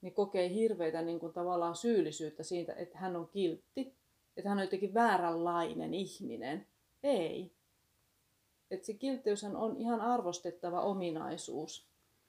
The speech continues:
Mut samalla kilttinä ihmisenä on oikeus pitää puolensa, on oikeus sanottaa omia tarpeitaan. Ongelmat tulee siitä, että mä rupean ajattelemaan, kun mä rupean holhoamaan tietyllä tavalla sen lapsuudessa ehkä niitä omia vanhempia,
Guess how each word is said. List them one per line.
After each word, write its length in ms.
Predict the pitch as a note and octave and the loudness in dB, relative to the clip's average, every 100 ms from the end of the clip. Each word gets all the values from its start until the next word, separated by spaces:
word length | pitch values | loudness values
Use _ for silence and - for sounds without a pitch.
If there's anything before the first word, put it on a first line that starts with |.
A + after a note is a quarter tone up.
| _ _ _ - _ _ | _ _ _ -20 _ _
Mut 160 | F3 - | -18 -4
samalla 640 | A3+ A#3+ A#3 F3+ D#3+ E3 D#3+ _ _ _ _ - F3+ - | 4 4 6 4 2 0 -2 _ _ _ _ -20 -18 -8
kilttinä 480 | A3+ G#3+ - F3 F3 | -4 -4 -4 -4 -4
ihmisenä 540 | F#3 F3+ E3+ D#3+ D#3+ | -4 -8 -8 -6 -6
on 160 | - F3 | -4 -2
oikeus 480 | F#3 F3 F3 E3 D#3+ | -2 -2 -4 -6 -6
pitää 540 | - E3+ D#3+ D#3 E3 _ _ _ _ _ - | -12 -8 -6 -6 -8 _ _ _ _ _ 2
puolensa, 640 | F3+ D#3+ - - F3 E3+ F#3+ - _ _ _ _ - | 4 4 0 -2 -2 -2 -4 -10 _ _ _ _ -8
on 100 | F#3+ | 0
oikeus 520 | F#3+ F#3 F3+ E3 D#3+ | 4 4 2 0 0
sanottaa 540 | - F3 E3 E3 E3+ E3 | 0 0 0 -2 -2 2
omia 420 | G#3+ A3 F3+ E3 | 4 4 2 -2
tarpeitaan. 880 | D#3+ D#3 D3+ - C3 A2+ - B2 - _ _ _ _ _ _ - | -2 -4 -6 -8 -10 -10 -8 -10 -10 _ _ _ _ _ _ 2
Ongelmat 540 | A#3 G3+ E3+ E3 - | 4 4 2 -2 -4
tulee 300 | E3+ E3 E3 | -6 -6 -6
siitä, 500 | - F#3+ F3 - D#3 - _ _ _ _ | -6 -4 -4 -4 -10 -16 _ _ _ _
että 240 | E3+ E3+ F3+ | -10 -8 -4
mä 120 | F3 | -4
rupean 320 | F3 F#3 E3+ | -2 -4 -4
ajattelemaan, 720 | - F#3 F3 - - D#3+ E3 E3 | -2 -2 -2 -4 -6 -4 -4 -4
kun 100 | E3+ | -6
mä 60 | |
rupean 280 | E3+ F3+ F3 | -6 -4 -4
holhoamaan 720 | F3+ G3+ F3+ D#3+ - E3 E3+ E3 | 0 0 0 -2 -4 -2 -4 0
tietyllä 320 | F3 E3 D#3+ | -2 -2 -4
tavalla 260 | D#3+ D#3+ E3 | -2 -2 -2
sen 200 | F3 F3+ | 0 0
lapsuudessa 560 | F#3+ - - D3 D#3+ | 0 -4 -6 -6 -6
ehkä 200 | E3 E3 | -8 -8
niitä 280 | D#3+ E3+ F3 | -8 -2 -2
omia 260 | F#3 F3 E3 | 0 -2 2
vanhempia, 680 | F3 E3+ E3 D#3+ E3+ E3+ | 2 2 -4 -6 -2 -2